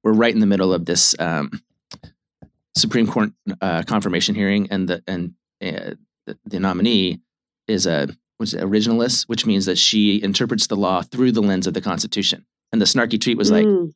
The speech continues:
Speaker 1: "Oh, and what did the Constitution have to say about telecommunications and air, air, airline travel and, you know, <laughs>
Speaker 2: Mm-hmm.
Speaker 1: all this other
Speaker 2: Mm-hmm.
Speaker 1: stuff?" Like, it, necessarily we are becoming.
Speaker 2: Mm-hmm.
Speaker 1: And so part of it is,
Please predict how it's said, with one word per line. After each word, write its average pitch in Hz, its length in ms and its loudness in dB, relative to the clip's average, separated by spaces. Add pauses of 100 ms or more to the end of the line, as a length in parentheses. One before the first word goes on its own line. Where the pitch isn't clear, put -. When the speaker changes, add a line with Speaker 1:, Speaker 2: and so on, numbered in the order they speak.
(120)
Speaker 1:
"Oh, 156 260 4
and 123 160 2
what 127 60 4
did 160 100 2
the 147 60 2
Constitution 147 540 0
have 120 100 0
to 107 80 2
say 110 160 2
about 104 260 2 (260)
telecommunications 127 1040 2
and 110 220 4 (120)
air, 135 200 2 (240)
air, 123 440 2
airline 120 320 2
travel 85 480 0
and, 107 380 4 (320)
you 117 100 2
know, 110 160 4 (160)
<laughs> - 160 -12
Speaker 2:
Mm-hmm. 196 520 4
Speaker 1:
all 131 120 4
this - 100 4
other 139 120 4
Speaker 2:
Mm-hmm. 208 340 4
Speaker 1:
stuff?" 240 100 -6
Like, 240 220 -2 (640)
it, - 120 -8 (600)
necessarily 120 880 2
we 87 160 -2
are 85 100 -2
becoming. 82 500 -8 (220)
Speaker 2:
Mm-hmm. 196 360 2 (180)
Speaker 1:
And 110 100 0
so 95 180 4
part 120 240 0
of 104 80 4
it 101 140 2
is, 92 340 0